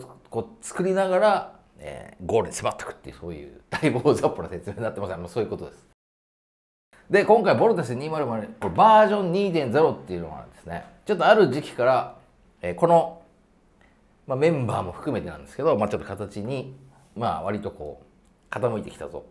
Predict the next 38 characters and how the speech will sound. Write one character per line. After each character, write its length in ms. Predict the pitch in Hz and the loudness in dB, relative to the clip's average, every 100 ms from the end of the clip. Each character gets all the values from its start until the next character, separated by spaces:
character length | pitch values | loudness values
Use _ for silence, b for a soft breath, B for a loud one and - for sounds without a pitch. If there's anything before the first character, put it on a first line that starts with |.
| _ | _
っ 40 | _ | _
て 80 | |
い 200 | - 67 | -20 -20
う。 120 | - - _ | -20 -20 _
で、 80 | - | -12
こ 140 | - | 4
れ 80 | 196 | 6
は 80 | 202 | 6
で 80 | - | 4
す 60 | |
ね、 200 | 95 90 - | -2 -10 0
九 140 | 185 | 0
節、 260 | - - - - | 0 -10 -16 -8
山 240 | 107 143 | -2 -2
形 100 | 131 | -2
戦。 160 | 107 98 | -6 -6
こ 80 | 110 | -6
れ 80 | |
ち 60 | - | 0
ょ 120 | 214 | 2
う 40 | 214 | 2
ど 80 | |
こ 60 | 196 | 0
の 60 | 143 | 0
前 300 | 151 220 226 | 4 6 6
の 80 | |
八 260 | 185 - 143 - | 2 -2 -8 0
節。 540 | 214 185 143 - - b b b b b b _ | 2 2 -2 -6 -14 b b b b b b _
八 220 | - 160 | -8 -8
節、 720 | - - 226 180 208 208 208 - - - _ | -8 0 0 4 8 8 8 2 -16 -20 _
ち 80 | - | 2
ょ 80 | 196 | 6
う 40 | 180 | 8
ど 60 | |
あ 20 | |
の、 220 | 165 - - | 6 2 -10
ぎ-、 120 | 123 127 - _ | -16 -16 -20 _
ぎ-、 120 | - | -6